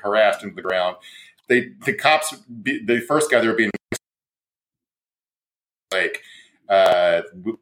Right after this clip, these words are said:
we got, set your bail low. It's only five hundred dollars per charge, so only a thousand dollars."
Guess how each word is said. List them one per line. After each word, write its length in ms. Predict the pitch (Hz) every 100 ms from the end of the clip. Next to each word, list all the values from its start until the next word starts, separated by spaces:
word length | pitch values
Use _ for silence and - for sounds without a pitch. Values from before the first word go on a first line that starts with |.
| 95
we 80 | 104
got, 340 | 127 127 127
set 180 | - 123
your 120 | 117
bail 360 | - 110 117 113
low. 300 | 104 101 104
It's 100 | 101
only 280 | 101 - 110
five 240 | - 104
hundred 160 | 104 110
dollars 240 | 104 104
per 140 | - 107
charge, 460 | - 95 92 95
so 180 | - - 85
only 320 | 98 107 113
a 60 |
thousand 480 | 113 101 98 98 104
dollars." 560 | 92 82 82 82 82